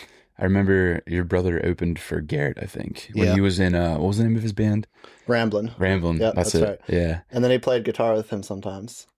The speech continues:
Speaker 1: With
Speaker 2: for,
Speaker 1: Garrett?
Speaker 2: for a little bit.
Speaker 1: Okay.
Speaker 2: He played rhythm guitar. I'm not sure if that, was that when you were, that might have been
Speaker 1: I don't think so.
Speaker 2: Yeah.
Speaker 1: I don't think he ever played with us, but I do remember
Speaker 2: That might have been before you,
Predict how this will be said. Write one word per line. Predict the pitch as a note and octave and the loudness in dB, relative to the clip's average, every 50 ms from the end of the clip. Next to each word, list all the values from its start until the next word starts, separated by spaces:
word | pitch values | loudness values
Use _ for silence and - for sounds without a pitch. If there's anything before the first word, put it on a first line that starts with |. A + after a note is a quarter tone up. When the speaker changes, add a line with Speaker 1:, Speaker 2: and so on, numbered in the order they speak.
| _ - | _ 0
Speaker 1:
With | G2+ G#2+ | 2 2
Speaker 2:
for, | G#2 | 4
Speaker 1:
Garrett? | G#2+ F#2 F2+ F2+ F#2 | 4 4 4 4 4
Speaker 2:
for | - B2 A2+ | 4 2 2
a | A#2 | 2
little | B2 B2 A#2 G#2+ | 2 2 2 2
bit. | A2+ G#2+ G2+ - _ - | 0 0 -2 -2 _ -4
Speaker 1:
Okay. | - - E2+ D#2+ D#2+ D#2+ F2+ E2 - _ - | -4 -2 -2 -2 -2 -2 -4 -8 -12 _ -12
Speaker 2:
He | - A2+ | -12 -8
played | - - A2+ G#2+ G#2+ | -2 0 0 2 2
rhythm | A2+ A2 G#2+ A2 G#2 | 2 0 0 0 -4
guitar. | G#2 - - G#2+ | -4 -4 -4 -4
I'm | A2 A#2+ | -2 -2
not | C3 B2 | -4 -4
sure | - - B2+ B2 | -2 -2 -2 -2
if | A#2+ - - - | -4 -6 -12 -10
that, | A#2 A2 - - - _ _ _ _ _ _ _ - | -8 -8 -8 -10 -18 _ _ _ _ _ _ _ -14
was | B2+ A#2 - | -8 -2 0
that | D3 C#3+ - | 0 0 0
when | D#3 D3+ | -4 -6
you | D3+ D#3 D#3 | -6 -6 -4
were, | D#3 D3+ D3+ D3+ - _ _ _ _ _ _ | -4 -4 -4 -4 -8 _ _ _ _ _ _
that | - C3+ C3 | 0 0 2
might | C#3 D3 C#3+ | 2 2 2
have | C#3+ C3+ | 2 2
been | C#3 C3+ C3 C3 C3 B2+ B2+ | 2 2 2 2 2 0 -2
Speaker 1:
I | F#2+ | 0
don't | G2 G#2 F#2 | -2 -2 0
think | G2 F#2 F2 | 0 -2 -2
so. | - - E2 D#2+ D#2 D#2+ E2 | -2 -4 -4 -4 -4 -4 -2
Speaker 2:
Yeah. | - B2 | 2 2
Speaker 1:
I | B2 | 2
don't | A#2 A2+ | 2 2
think | A#2+ A2+ G#2 | 0 0 2
he | A#2+ | 2
ever | G2+ F#2+ G2 | 2 2 0
played | - - - G2 F#2+ F#2 F2+ | -2 -2 0 2 2 2 2
with | E2 - | 0 -2
us, | E2 D#2+ D2+ - | -4 -6 -6 -6
but | - E2 E2+ | -6 -2 0
I | F#2+ G2 | 0 0
do | G2 G2+ G#2+ | 0 0 0
remember | A2 G#2+ G#2 G#2 F#2+ F#2+ | 2 2 2 2 2 2
Speaker 2:
That | F#2+ B2+ C3 C3+ | 2 2 2 2
might | C#3+ C#3+ C#3 | 2 2 2
have | C3+ C3 | 2 2
been | C#3+ C3+ C3 B2+ | 2 2 2 2
before | A#2+ A#2 A2+ - - A#2+ A#2+ A#2+ A#2+ A#2+ A#2 A2+ | 0 -2 -2 -2 0 0 2 2 2 2 2 2
you, | A#2 A#2 A#2 A#2 A#2+ B2 A#2+ | 2 0 0 0 -2 -2 -4